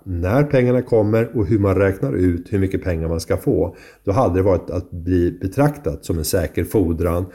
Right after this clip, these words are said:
och därmed hade det kunnat ligga till grund för kortsiktiga krediter. Men nu tror jag att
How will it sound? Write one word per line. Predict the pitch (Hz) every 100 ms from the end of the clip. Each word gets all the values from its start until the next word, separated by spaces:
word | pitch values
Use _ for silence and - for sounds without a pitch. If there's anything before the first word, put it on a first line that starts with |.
| - -
och | 92
därmed | 87 87 87
hade | 85 82
det | 85
kunnat | 95 85
ligga | 92 87 85
till | 80 85
grund | 98 135 87 76 69 -
för | - 87 78
kortsiktiga | - 90 - - 82 - 76
krediter. | 90 101 123 - - 98 - _ _ _ - - - -
Men | 139
nu | 165
tror | 143 127
jag |
att | 117